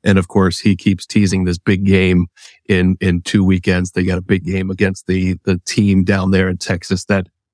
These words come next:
will remain unnamed. So, um, we got one more show, uh, next weekend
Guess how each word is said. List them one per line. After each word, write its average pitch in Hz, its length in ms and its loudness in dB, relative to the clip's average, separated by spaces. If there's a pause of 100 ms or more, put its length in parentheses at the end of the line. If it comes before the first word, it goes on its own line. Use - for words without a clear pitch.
will 151 240 2
remain 127 340 4
unnamed. 95 540 0
So, 92 400 -10 (180)
um, 90 440 -8 (460)
we 113 100 -16
got 110 180 0
one 120 160 4
more 113 140 4
show, 110 420 0 (400)
uh, 92 300 -2
next 110 360 0
weekend 98 600 2